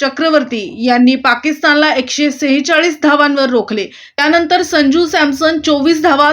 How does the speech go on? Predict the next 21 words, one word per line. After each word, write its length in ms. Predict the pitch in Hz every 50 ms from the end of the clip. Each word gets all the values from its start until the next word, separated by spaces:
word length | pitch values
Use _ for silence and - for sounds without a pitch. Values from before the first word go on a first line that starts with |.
| 294 -
तिलक 300 | 302 285 285 320 311 302
वर्मा 360 | 294 294 277 277 277 277 285
नाबाद 520 | 277 254 247 240 240 233 269 285 285 277 254 247
एकोणसत्तर 640 | 247 240 - 294 311 330 311 311 320 320 - 302 302
धावा 300 | 294 285 262 247 240 220
आणि 360 | 202 185 202 233 247 254 262
शिवम 420 | 254 - - 277 262 285 302 302 247
दुबे 300 | 277 262 233 277 294 320 - - - - - - - - - -
तेहतीस 420 | 285 277 294 294 - 381 392 359
धावा 320 | 302 370 311 302 311 320
यांनी 300 | 330 320 294 269 269 269
झुंजार 520 | 269 220 - 254 247 247 247 294 320 349 349 -
खेळी 280 | - 302 277 269 277
करत 400 | 262 277 277 269 262 214 202 208 208 - - - - -
भारताला 580 | 240 240 254 277 294 330 320 320 311 302 302 320
संकटातून 720 | 311 - 330 269 262 262 311 311 294 269 240 262 254 254
बाहेर 260 | 247 240 247 240 247
काढत 380 | 247 247 262 269 247 220 208 220
विजेतेपदावर 880 | 226 262 233 277 285 285 311 302 254 285 269 269 269 262 269 269 269 285
शिक्कामोर्तब 720 | 277 - - 254 247 247 - 262 254 247 233 208 - 214 196 185
केले. 200 | - 202 190 196